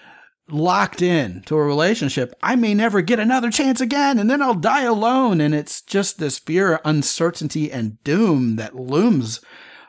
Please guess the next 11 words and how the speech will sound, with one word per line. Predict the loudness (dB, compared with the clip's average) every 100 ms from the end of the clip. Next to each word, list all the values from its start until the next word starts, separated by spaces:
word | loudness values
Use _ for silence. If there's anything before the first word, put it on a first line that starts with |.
| _
over | -2 0 0
a | -2
person | 0 0 2 0
like | -2 -4
that | -6 -4
when | 0
they're | 0 4
living | 4 4 2
such | -2 -6
a | -8
life. | -8 -8 -10